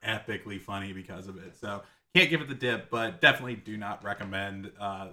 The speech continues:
don't waste your time. Uh, you could, I mean, this was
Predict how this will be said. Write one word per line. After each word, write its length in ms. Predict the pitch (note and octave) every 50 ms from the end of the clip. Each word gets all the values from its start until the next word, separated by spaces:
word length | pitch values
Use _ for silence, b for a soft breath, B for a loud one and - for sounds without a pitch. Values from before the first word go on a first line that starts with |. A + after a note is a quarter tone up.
| - G#2+ - -
don't 240 | B2+ B2+ A#2 F#2 G2+
waste 300 | A2+ G#2 G2+ - - G#2+
your 80 | G#2
time. 640 | - - G2 F#2+ G2 G2 F#2+ F#2+ G2 G2 G2 G2 F#2
Uh, 40 | - F#2+ F#2 F#2 A2
you 60 | A2
could, 160 | - - G2 F#2 F#2+ - _ _ _ _ -
I 40 | G#2+
mean, 380 | G#2+ G#2 G2+ G2+ G2+ G2 F#2 - _ -
this 180 | B2+ A#2+ -
was 280 | B2 A#2 G#2+ G2+ -